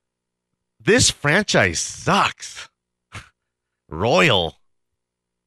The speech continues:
I'll go to lots of games 'cause we love to go to the game, J J and I. And we, we, the girls like to go to the game, and it's nice to take the family. You know, in the afternoon,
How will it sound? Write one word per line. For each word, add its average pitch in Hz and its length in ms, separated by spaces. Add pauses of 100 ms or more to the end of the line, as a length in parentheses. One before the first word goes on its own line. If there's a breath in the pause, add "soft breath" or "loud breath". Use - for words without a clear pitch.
(320)
I'll 180 160
go 214 180
to 214 80
lots 175 260
of 151 60
games 147 240
'cause 107 160
we 117 80
love 113 240
to - 80
go 101 140
to 98 40
the 87 80
game, 82 280
J 82 180
J 78 160
and 71 120
I. 67 160
And 76 260
we, 78 380
we, 95 120
the 85 80
girls 117 340
like 117 120
to - 100
go 107 160
to 110 60
the 101 80
game, 101 400
and 95 360
it's - 200
nice 98 180
to - 100
take 95 200
the - 120
family. 76 440 (480)
You 92 100
know, 90 180
in 90 80
the 87 60
afternoon, 85 840